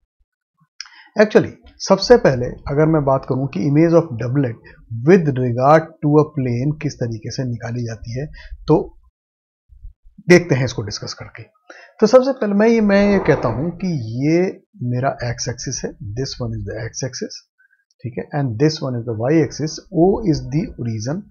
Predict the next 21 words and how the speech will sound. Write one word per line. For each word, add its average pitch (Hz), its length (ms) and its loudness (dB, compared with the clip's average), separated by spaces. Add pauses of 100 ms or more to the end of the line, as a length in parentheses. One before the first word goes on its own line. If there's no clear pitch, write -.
(360)
और 165 200 8
मैं 160 200 6
ये 160 80 6
कहता 143 300 -2
हूं 143 100 0
कि 175 160 -4 (240)
O 165 100 4 (260)
से 139 240 -2 (840)
कुछ 160 260 0 (140)
एक 151 240 2
डिस्टेंस 139 540 -2 (140)
पर 135 120 0
पॉइंट 123 360 -4 (160)
बी 123 260 -2
है, 107 420 -6 (580)
जिस 139 200 -4 (180)
पर 156 180 4 (420)
एक, 156 380 2 (380)
अ, 123 220 -2 (260)
डबलेट 185 440 6
है 113 300 -4